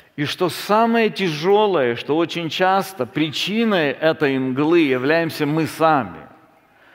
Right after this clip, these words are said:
Наши неточные решения, наши провалы, наши грехи.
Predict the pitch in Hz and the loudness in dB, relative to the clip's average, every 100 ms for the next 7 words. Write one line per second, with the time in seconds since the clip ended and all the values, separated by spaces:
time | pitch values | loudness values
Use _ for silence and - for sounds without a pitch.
0 | - - 123 151 - - 165 160 170 160 | -20 -10 -2 0 0 -2 -4 -4 -2 -2
1 | - 156 156 151 143 156 156 139 113 98 | -2 -4 -2 -2 -4 -4 -4 -4 -4 -6
2 | 98 147 135 156 - 147 139 131 139 113 | -2 -2 0 -4 -2 0 0 2 2 2
3 | 87 90 104 139 - 143 127 127 127 - | -2 -6 -2 -2 -2 -8 -6 -6 -6 -10
4 | - 127 76 | -10 -10 -10